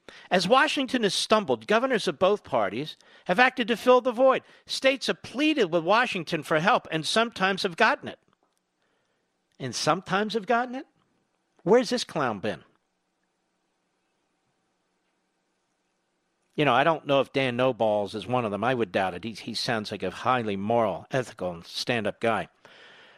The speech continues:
Uh, but, you know, they, they, they have a little bit of a,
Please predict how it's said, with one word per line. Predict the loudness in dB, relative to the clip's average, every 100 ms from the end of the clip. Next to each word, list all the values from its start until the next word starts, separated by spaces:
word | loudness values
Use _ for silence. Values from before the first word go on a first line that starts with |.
| _ _ _ _ _ _ 4
Uh, | 4 4
but, | -2 -2
you |
know, | -2 -2
they, | -4 -8
they, | -6 -6
they | -4 -4
have | -4 -2
a | -2
little | 0 0
bit | 0
of | 0
a, | 0 -2